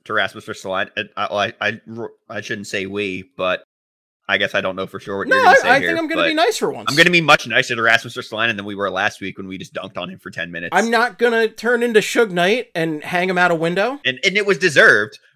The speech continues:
Speaker 1: when we did that, you know, we talked last week about Risto, and we were like, "Wow, he's been bad," 'cause he had been bad. And then the night after we talked, uh, they had the Penguins game when he had a real nice view of two goals, including the, uh, O T winner,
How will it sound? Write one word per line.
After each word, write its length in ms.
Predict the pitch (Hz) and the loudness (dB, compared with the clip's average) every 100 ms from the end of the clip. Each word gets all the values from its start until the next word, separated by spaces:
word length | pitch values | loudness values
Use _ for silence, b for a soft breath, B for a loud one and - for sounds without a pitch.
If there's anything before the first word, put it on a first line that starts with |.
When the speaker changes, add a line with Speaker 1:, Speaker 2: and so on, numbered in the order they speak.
| _ | _
Speaker 1:
when 220 | - 151 139 | -2 0 0
we 100 | 127 | 0
did 180 | 180 | 0
that, 200 | 113 113 _ _ _ _ _ - | 2 -2 _ _ _ _ _ -10
you 40 | |
know, 100 | 104 | -6
we 120 | 98 | -6
talked 260 | 110 110 - | -6 -6 -2
last 240 | 110 143 | -4 -2
week 140 | 101 90 | -6 -6
about 160 | 87 | -6
Risto, 460 | 87 85 - 80 82 | -4 -8 -6 -6 -6
and 100 | 87 | -6
we 60 | 87 | -6
were 80 | |
like, 180 | 82 85 | -6 -6
"Wow, 340 | 90 110 92 - _ | -4 -4 -4 -10 _
he's 160 | 113 | -18
been 160 | - 90 | -16 -6
bad," 360 | 85 104 80 - _ | 0 0 0 -6 _
'cause 100 | - | -16
he 100 | 90 | -4
had 200 | 98 101 | -4 -4
been 120 | 87 | -6
bad. 260 | 85 80 - | -6 -6 -8
And 160 | 90 90 | -12 -8
then 340 | 85 85 87 _ _ _ | -8 -8 -12 _ _ _
the 100 | 98 | -6
night 220 | 98 95 | 0 2
after 400 | 92 92 - 90 | 2 0 -2 -8
we 140 | 87 87 | -8 -8
talked, 400 | 92 90 90 - | -4 -4 -4 -4
uh, 260 | 87 82 82 | -4 -4 -4
they 100 | 92 | -6
had 140 | 80 | -8
the 80 | - | -6
Penguins 380 | 107 104 90 90 | -6 -6 -8 -8
game 200 | 85 80 | -8 -8
when 100 | 87 | -8
he 120 | 98 | -6
had 180 | 95 87 | -2 -2
a 40 | |
real 240 | 85 98 92 | -2 -6 -4
nice 260 | 87 80 | -4 -4
view 240 | - 98 85 | -6 -6 -6
of 100 | - | -8
two 200 | 95 90 | -8 -2
goals, 360 | 90 90 73 | 0 0 -2
including 420 | 80 80 90 80 80 | -12 -12 -10 -10 -10
the, 180 | 78 | -6
uh, 40 | 65 | -4
O 100 | 82 | -4
T 200 | - 76 | -8 -10
winner, 400 | 82 120 82 80 | -4 0 2 0